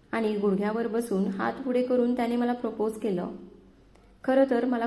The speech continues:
खूप राग आला होता, पण माझ्या डोळ्यासमोरून ते दोन महिने फिरत होते जे मी आनंदसोबत घालवले होते आणि माझ्या डोळ्यासमोर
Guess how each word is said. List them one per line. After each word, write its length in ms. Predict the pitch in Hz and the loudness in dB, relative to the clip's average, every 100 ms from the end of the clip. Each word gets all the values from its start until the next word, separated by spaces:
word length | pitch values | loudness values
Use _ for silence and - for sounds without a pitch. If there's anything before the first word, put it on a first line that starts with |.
| 240 | -2
खूप 200 | 262 254 | 0 2
राग 200 | 220 196 | 2 2
आला 180 | 190 190 | 2 2
होता, 340 | 196 190 156 - - - - - _ - _ - | 0 -2 -6 -10 -18 -20 -20 -20 _ -20 _ -6
पण 120 | 220 | -4
माझ्या 340 | 220 208 220 | -2 -2 -2
डोळ्यासमोरून 760 | 240 214 214 233 240 240 208 214 - | -2 0 -2 -2 0 2 2 0 0
ते 120 | 254 | 0
दोन 260 | 220 226 247 | 2 2 2
महिने 360 | 254 240 220 | 0 0 0
फिरत 320 | 233 247 233 247 | -2 -2 -2 -4
होते 260 | 214 180 175 - - - - - - - - | -4 -4 -6 -12 -20 -20 -20 -20 -20 -20 -8
जे 220 | 208 277 | 2 4
मी 180 | 262 254 | 4 2
आनंदसोबत 800 | - 220 233 240 247 240 214 233 | 0 -2 0 0 0 0 -2 -2
घालवले 400 | 240 196 185 175 | 0 2 2 0
होते 300 | 196 185 175 - - - - - _ _ - - | -2 -4 -6 -8 -16 -20 -20 -20 _ _ -20 -4
आणि 260 | 240 233 233 | 0 2 2
माझ्या 320 | 226 214 226 | -2 -2 -2
डोळ्यासमोर 640 | 226 202 226 233 220 196 | 0 0 -2 -4 -2 -2